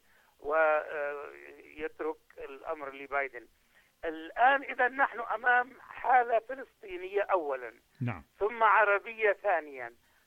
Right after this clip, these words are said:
Speaker 1: ثم إسلامية ثالثًا، ثم دولية رابعًا. في الحالة الفلسطينية على الفلسطينيين الآن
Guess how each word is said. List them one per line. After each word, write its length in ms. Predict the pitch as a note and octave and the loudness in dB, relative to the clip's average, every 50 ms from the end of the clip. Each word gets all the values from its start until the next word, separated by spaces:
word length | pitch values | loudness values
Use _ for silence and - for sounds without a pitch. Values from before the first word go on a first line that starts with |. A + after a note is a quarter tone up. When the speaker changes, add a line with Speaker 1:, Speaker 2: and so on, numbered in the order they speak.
| _ _ | _ _
Speaker 1:
ثم 280 | - G3 G#3+ A#3 A3+ A3 | -4 -4 -4 0 -2 -2
إسلامية 840 | A3 G3+ G3 - - G#3 G3+ G3+ G3 F#3+ G3 A3 A3+ A3 G#3 F#3+ | -2 -2 -8 -14 -4 0 2 2 2 0 -4 -8 -4 2 2 2
ثالثًا، 640 | F#3+ - - G3+ G#3 G#3 G3+ G3+ F#3 - G3+ A3 G3+ G#3 A3 _ _ _ _ _ _ _ - | 2 2 2 4 4 4 2 0 -6 -6 -6 -6 -6 -6 -12 _ _ _ _ _ _ _ 2
ثم 280 | A#3+ A#3+ C4 C4+ C4+ | 2 2 2 2 0
دولية 580 | A3+ A3 A3+ G#3 G3+ G3+ G3+ G#3+ G3+ F#3+ F#3 E3+ | 0 2 4 2 2 0 -2 -2 2 4 4 6
رابعًا. 580 | E3 D#3+ D3 C3+ B2+ C3 B2 A2+ A2 A#2+ B2 _ _ _ _ _ _ _ _ _ _ - | 6 6 4 4 2 0 -2 -2 -2 -2 -6 _ _ _ _ _ _ _ _ _ _ -6
في 60 | G3 | -6
الحالة 460 | F#3 - - - A#3 C4 C#4+ D4 C#4+ | -6 -2 4 6 6 8 8 6 4
الفلسطينية 920 | F#3 - - - - B3 - - _ - A#3+ B3 A#3 A3 A#3 B3+ C4+ B3 | 4 2 -2 -4 -4 -4 -8 -10 _ -10 -10 -8 -8 -8 -8 -6 0 0
على 300 | A3 G#3 F#3 B3 B3+ B3+ | 2 2 2 2 2 2
الفلسطينيين 1080 | B3 A#3+ - _ A#3+ A3+ A3 G#3 - _ _ A3 G#3+ G#3 G#3 G#3+ A3 A#3+ B3 A#3+ A3+ A3+ | 0 0 0 _ -6 -6 -6 -10 -16 _ _ -14 -14 -12 -12 -12 -12 -10 -10 -8 -6 -8
الآن 580 | A3 A3+ - - A#3 A3+ A3 G#3 F#3 E3 C#3 | -8 -8 -6 -2 0 0 0 0 -2 -6 -10